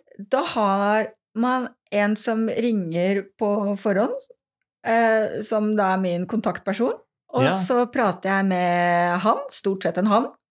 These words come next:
Speaker 1: Veldig sjelden det er en jente. Fordi jentene vil ha en gutt, og
Speaker 2: Mm.
Speaker 1: gutteutdrikningslagene vil ha en dame.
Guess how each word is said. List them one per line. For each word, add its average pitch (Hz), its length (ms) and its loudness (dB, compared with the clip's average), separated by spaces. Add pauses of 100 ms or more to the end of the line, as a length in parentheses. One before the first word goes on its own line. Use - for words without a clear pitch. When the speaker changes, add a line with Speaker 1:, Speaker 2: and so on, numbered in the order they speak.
(160)
Speaker 1:
Veldig 202 260 -2
sjelden 143 320 -2
det 175 100 0
er 165 100 0
en 170 200 -2
jente. 269 240 -4 (520)
Fordi 196 760 0
jentene 185 440 -2
vil 185 220 0
ha 165 380 -2
en 170 460 -4 (100)
gutt, - 320 -6
og 180 420 0
Speaker 2:
Mm. 110 420 0
Speaker 1:
gutteutdrikningslagene 160 1400 -4
vil 160 120 -2
ha 156 140 -2
en 160 200 -2
dame. 160 320 -2